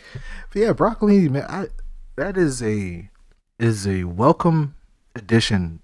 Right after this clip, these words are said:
to the arsenal of sides, 'cause, man, and I'm about to post a photo tomorrow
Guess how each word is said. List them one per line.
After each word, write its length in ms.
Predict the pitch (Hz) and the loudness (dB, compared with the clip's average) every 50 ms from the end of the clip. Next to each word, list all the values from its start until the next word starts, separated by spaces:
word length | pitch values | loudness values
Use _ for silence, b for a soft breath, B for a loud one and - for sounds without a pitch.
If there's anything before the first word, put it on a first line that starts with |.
| _ - | _ -8
to 280 | - 107 107 104 98 87 | -4 0 0 0 0 -2
the 100 | 85 - | -4 -4
arsenal 640 | - 107 107 107 98 - - 98 90 90 - - - - | 0 0 2 2 0 -2 -8 -10 -10 -10 -10 -12 -10 -10
of 140 | 98 90 - | -10 -6 -6
sides, 720 | - - 113 107 101 98 92 87 82 82 - - - - - _ | -4 -4 0 2 2 2 2 2 0 -4 -6 -6 -8 -8 -8 _
'cause, 520 | - 117 98 92 90 87 - - - - b b b b b b b b _ _ _ _ _ _ - | -2 -2 -2 -2 -4 -6 -8 -10 -10 -12 b b b b b b b b _ _ _ _ _ _ 0
man, 420 | 110 120 120 113 104 92 90 - - - | 2 4 4 4 2 0 -2 -6 -4 -2
and 140 | 127 123 | 2 2
I'm 120 | 123 131 123 | 2 2 4
about 240 | 120 135 156 170 160 | 4 4 4 4 2
to 60 | - | 0
post 300 | - 156 139 127 127 - | 4 4 4 4 4 -2
a 40 | - | -12
photo 460 | - - - 131 135 135 127 117 107 | -4 4 6 6 8 8 6 4 2
tomorrow 640 | 101 95 92 104 117 123 120 120 113 107 98 92 | 0 -2 0 4 6 8 8 8 6 4 0 -2